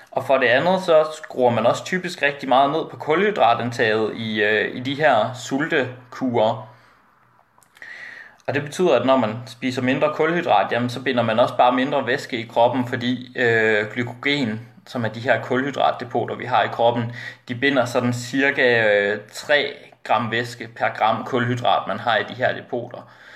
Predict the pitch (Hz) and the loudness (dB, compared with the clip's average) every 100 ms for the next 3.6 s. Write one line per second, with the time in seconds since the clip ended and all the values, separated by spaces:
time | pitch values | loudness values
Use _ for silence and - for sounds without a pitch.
0 | - - - - - 139 117 110 87 85 | -20 -20 -20 -20 -6 4 6 6 4 0
1 | - 131 156 156 - - 120 131 165 160 | 2 2 4 2 -2 0 0 2 -2 -6
2 | - 151 175 180 98 101 113 110 - 117 | -2 -2 0 2 2 4 2 0 -2 -2
3 | - 117 104 143 147 | -2 0 0 2 0